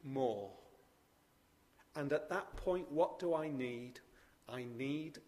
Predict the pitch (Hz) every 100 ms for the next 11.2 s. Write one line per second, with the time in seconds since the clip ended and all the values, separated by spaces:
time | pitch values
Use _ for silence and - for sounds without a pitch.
0 | - - 139 131 131 104 98 98 - -
1 | - _ - - 117 - 139 - - 165
2 | 139 117 - 127 117 120 117 - 139 117
3 | 113 113 - - 107 104 107 104 - -
4 | - - 101 - - - - - - -
5 | - - - - - _ - - - -
6 | - - 139 139 170 208 - 202 165 127
7 | 127 127 135 127 123 - - - 143 -
8 | 156 143 - - 202 - - - 202 185
9 | 185 - 175 175 170 - - 117 - -
10 | - - - _ _ - - - 139 135
11 | 131 143